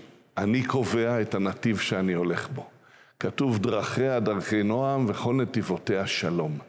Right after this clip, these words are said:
אני קובע אם הדרכים שלי יהיה, הדרך שאני אלך בה תהיה נועם.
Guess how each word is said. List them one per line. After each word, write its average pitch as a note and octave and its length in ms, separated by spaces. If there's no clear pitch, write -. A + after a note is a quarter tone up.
אני C3 280
קובע C3+ 680
אם A2+ 200
הדרכים A2 520
שלי A2+ 280
יהיה, A2 360
הדרך G#2 300
שאני G2+ 380
אלך G#2+ 220
בה G#2 120
תהיה G2 260
נועם. F2+ 360